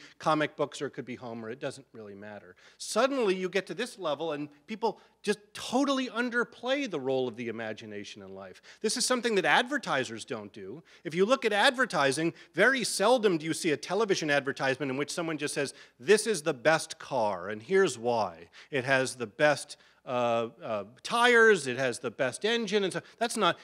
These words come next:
it's normally Matthew McConaughey driving shirtless at night in some Lincoln or something like that. And you're, now, you'd have to be an idiot to think that if you bought a Lincoln, you're gonna look exactly like Matthew McConaughey shirtless driving at night.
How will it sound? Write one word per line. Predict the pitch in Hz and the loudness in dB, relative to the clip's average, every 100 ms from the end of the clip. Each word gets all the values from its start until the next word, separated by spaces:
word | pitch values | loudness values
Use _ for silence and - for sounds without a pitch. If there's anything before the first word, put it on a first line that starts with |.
| - | -6
it's | 233 | -4
normally | 202 214 220 208 196 | 0 0 2 0 0
Matthew | 135 170 185 208 | 0 2 2 0
McConaughey | 185 170 175 165 165 160 160 123 | 0 2 2 2 2 2 -2 0
driving | 143 160 156 151 | 0 2 2 -2
shirtless | 139 175 170 151 135 - - - | -2 0 0 0 -4 -4 -12 -6
at | 160 151 | -4 -2
night | 156 147 143 | 0 2 2
in | 135 | -2
some | - 143 123 | -4 -6 0
Lincoln | 185 185 139 | 0 0 -2
or | 110 | -4
something | - 117 127 117 | -6 -8 -4 -2
like | 117 - | 0 2
that. | 139 | 2
And | 135 | 2
you're, | 165 156 - | 0 -2 0
now, | 208 160 - - - | 2 2 0 -20 -6
you'd | 226 226 | -2 0
have | 254 | 4
to | 233 | 6
be | 254 | 6
an | 247 | 4
idiot | 247 339 294 196 | 8 10 10 8
to | 180 | 4
think | 190 196 | 2 4
that | 196 | 4
if | 165 | 2
you | 202 | 2
bought | 208 233 | 4 4
a | 233 | 6
Lincoln, | 190 247 - 170 | 6 6 4 2
you're | 170 | 2
gonna | 185 180 | 2 2
look | 180 | 0
exactly | 160 131 175 226 226 214 | -4 0 4 4 4 4
like | 190 151 | 6 6
Matthew | 160 180 196 | 4 4 4
McConaughey | 170 151 170 170 147 156 | 0 0 0 0 0 0
shirtless | 135 185 196 165 143 | 0 2 4 2 -2
driving | - 175 185 151 127 | 2 2 4 0 -4
at | |
night. | 127 113 | -8 -10